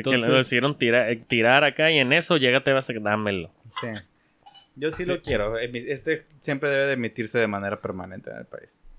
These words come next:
Speaker 2: Sí, entonces <laughs> sí, yo creo que va a ser alguna ley o algo así, no sé, güey. A lo mejor ya es, a lo mejor si lo siguen transmitiendo por ante otros treinta años, ya es propiedad de México,
Speaker 3: Ya
Speaker 2: así.
Speaker 3: sí, ah, posiblemente.
Speaker 2: Y
Speaker 3: Está
Speaker 2: lo
Speaker 3: bien.
Speaker 2: vamos a tener novelas, güey,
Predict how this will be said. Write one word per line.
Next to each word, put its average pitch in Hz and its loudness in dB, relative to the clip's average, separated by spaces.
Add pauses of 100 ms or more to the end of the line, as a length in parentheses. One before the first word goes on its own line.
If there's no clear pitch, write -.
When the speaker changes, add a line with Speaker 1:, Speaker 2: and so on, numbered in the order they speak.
(120)
Speaker 2:
Sí, 139 -4
entonces 139 -4
<laughs> - -6
sí, 165 0
yo 131 -2
creo 151 2
que 156 0
va 151 4
a 151 4
ser 151 2
alguna 147 4
ley 131 4
o 131 2
algo 131 2
así, 123 -2
no 123 -2
sé, - -4
güey. 101 -16 (500)
A 120 -4
lo 117 -6
mejor 120 -6
ya 135 -4
es, 127 -10 (560)
a 135 -4
lo 123 -4
mejor 127 -2
si - 2
lo 175 2
siguen 165 0
transmitiendo 147 -4
por 127 -4
ante 113 -4
otros 127 -4
treinta 139 -4
años, 151 -4 (120)
ya 113 -6
es 110 -12
propiedad 107 -8
de 110 -8
México, 107 -12
Speaker 3:
Ya 127 -4
Speaker 2:
así. 135 -8
Speaker 3:
sí, 113 -10
ah, 127 -10
posiblemente. 135 -12 (320)
Speaker 2:
Y 127 0
Speaker 3:
Está 127 4
Speaker 2:
lo 226 4
Speaker 3:
bien. 127 4
Speaker 2:
vamos 131 2
a 120 0
tener 120 -2
novelas, 131 0
güey, 131 2